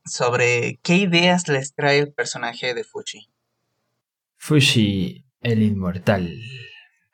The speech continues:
Speaker 2: Fushi es un personaje súper curioso. Es decir, am, de entrada no pres-, nos presentan, y esto no es spoiler porque aparece en los primeros tres segundos de la obra, nos presentan que es una especie de entidad, ¿no? Podríamos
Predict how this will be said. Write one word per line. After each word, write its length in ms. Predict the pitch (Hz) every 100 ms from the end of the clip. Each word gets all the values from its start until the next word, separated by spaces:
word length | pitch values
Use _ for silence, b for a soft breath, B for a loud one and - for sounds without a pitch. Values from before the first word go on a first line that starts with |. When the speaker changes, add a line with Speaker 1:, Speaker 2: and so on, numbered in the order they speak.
| b _
Speaker 2:
Fushi 320 | - 180 254
es 60 |
un 100 | 247
personaje 540 | 247 180 131 131 131 120
súper 440 | - 117 98 98
curioso. 460 | 95 98 92 - -
Es 160 | 107
decir, 580 | 110 113 - 110 104 -
am, 560 | 107 104 98 95 95 98
de 120 | 117
entrada 560 | 110 127 131 123 110 92
no 260 | 104 95
pres-, 240 | 104 104 120
nos 220 | 110 -
presentan, 520 | 104 - 127 127 123
y 60 | 104
esto 220 | - 98
no 80 | 107
es 160 | 104
spoiler 400 | - 117 117 95
porque 240 | 90 87 92
aparece 320 | 92 98 -
en 80 | 95
los 100 | -
primeros 320 | 101 101 -
tres 220 | 104 95
segundos 420 | 107 98 98 90
de 80 | 90
la 440 | 87 120 - - _
obra, 520 | 113 107 95 98 131 B B B B B -
nos 160 | 107 107
presentan 500 | 113 110 117 117 110
que 120 | 110
es 180 | 107 117
una 160 | 110
especie 460 | 107 - 117 - 107
de 160 | 98
entidad, 500 | 92 90 104 98 95 92 -
¿no? 420 | 98 107 117 117
Podríamos 560 | 107 110 120 117 113